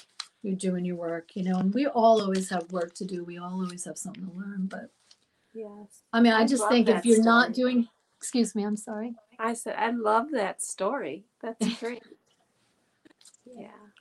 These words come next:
Speaker 2: Yeah. So what, what's coming up for Dami?
Speaker 1: Oh, gosh. Um, well, I'm super excited about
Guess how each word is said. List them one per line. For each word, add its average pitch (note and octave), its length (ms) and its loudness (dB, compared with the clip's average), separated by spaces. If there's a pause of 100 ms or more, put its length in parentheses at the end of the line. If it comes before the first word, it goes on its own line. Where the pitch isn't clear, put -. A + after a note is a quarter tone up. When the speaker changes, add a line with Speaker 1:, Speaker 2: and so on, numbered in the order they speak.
(800)
Speaker 2:
Yeah. G3 60 -20 (640)
So D#4+ 400 4
what, D#4+ 260 -4 (100)
what's D#4+ 320 -6
coming D4 320 -6
up - 240 -8
for B3 160 -8
Dami? A3 440 -8 (3750)
Speaker 1:
Oh, C4+ 280 6
gosh. F#3 680 0 (1500)
Um, G#3 520 0 (1120)
well, C#4 180 4
I'm G#4 200 6
super D#4 360 4
excited A#3+ 720 8
about G3 640 0